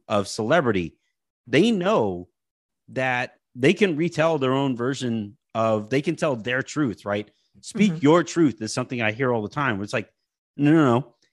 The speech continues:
Speaker 1: you can't possess truth. It is the truth. Like, that
Speaker 2: Mm-hmm.
Speaker 1: is, that is something that exists outside of possession. And yet, you know, a-, and, and as somebody who worked in P R, you have a lot of people who say, like, "Well, can't we just lie?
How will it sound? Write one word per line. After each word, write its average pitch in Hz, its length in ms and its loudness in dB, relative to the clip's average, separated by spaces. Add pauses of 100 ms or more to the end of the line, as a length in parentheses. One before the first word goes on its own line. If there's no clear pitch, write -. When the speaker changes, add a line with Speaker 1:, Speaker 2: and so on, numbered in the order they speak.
Speaker 1:
you 151 100 0
can't - 320 -2
possess 147 460 0
truth. - 440 -2 (380)
It 160 140 2
is 131 260 -2
the 202 240 -2
truth. 233 560 -2 (200)
Like, 139 120 -4
that 185 120 0
Speaker 2:
Mm-hmm. 190 80 0
Speaker 1:
is, 180 100 -6
that 170 160 -4
is 175 100 -6
something 165 300 -6
that 185 240 -2
exists 156 520 -4 (360)
outside 156 480 0
of 156 180 -2
possession. 139 460 -2 (400)
And 147 200 6
yet, 202 420 2 (380)
you 175 120 4
know, 131 320 2
a-, 143 180 -2
and, 135 160 -2
and 135 160 -2
as 147 160 -4
somebody 147 320 -2
who 139 100 -2
worked 139 200 -4
in 131 80 -4
P 147 160 -8
R, 196 340 0 (220)
you 180 100 -2
have 190 80 0
a 170 40 -4
lot 185 220 0
of 214 60 -12
people 226 220 -6
who 170 120 0
say, 175 180 -4
like, 165 200 -4
"Well, 175 240 -6 (640)
can't 170 180 -2
we 294 80 0
just 269 220 -4
lie? 208 400 -4